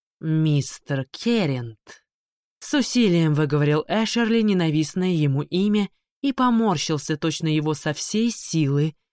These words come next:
ударили хлыстом. Не пожелал принимать отказа. Он сбежал, прежде изнасиловав мою сестру и выпив ее эмоции. Опустошил безжалостно.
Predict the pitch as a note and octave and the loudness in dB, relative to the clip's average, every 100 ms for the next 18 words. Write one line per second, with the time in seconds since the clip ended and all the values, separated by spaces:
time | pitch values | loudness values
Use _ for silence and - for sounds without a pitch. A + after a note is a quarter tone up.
0 | _ - B3+ E3 D#3 C3+ C#3 C#3+ D3+ - | _ -2 -2 0 0 2 2 0 -2 -4
1 | - E3 D3 - - C#3 B2 A2+ _ _ | -6 -2 -2 -4 -4 -4 -4 -8 _ _
2 | _ _ _ _ F#3+ F#3+ F#3 F3 D#3+ D3+ | _ _ _ _ -2 0 2 2 0 2
3 | E3 F3 F3 C3 C3+ C3 C3+ C3 B2 C3+ | 2 2 2 0 -2 -2 0 0 -2 -4
4 | - - B2 A#2 C3 B2 _ _ - D3+ | -6 -4 -4 -2 -4 -6 _ _ -4 0
5 | D3 B2 C3 D3 D3 F3+ F#3 D3+ D3 C#3 | 2 0 0 0 2 2 0 0 0 0
6 | C#3+ C#3 C3 C#3+ C#3 F#3 D#3+ C3+ C3 - | 0 0 2 0 0 0 2 2 0 -2
7 | C#3+ C3+ C3 - C3+ - F#3+ G3+ E3+ D#3 | -2 -2 -2 -4 -4 -2 0 2 2 2
8 | D3+ F3 G3+ - E3+ D3+ C3 C3+ C3+ C3 | 2 0 -2 -4 0 0 0 0 -2 -2
9 | B2 A#2+ - C3 B2+ B2 _ _ _ _ | -4 -6 -6 -4 -6 -8 _ _ _ _
10 | - G#3 - - F3+ E3 - E3+ E3 D#3+ | -4 -2 -2 -2 -2 -2 -2 0 0 0
11 | D#3 D#3 F#3 F3 C3 - B2+ A#2+ | 0 -2 0 0 -2 -4 -6 -8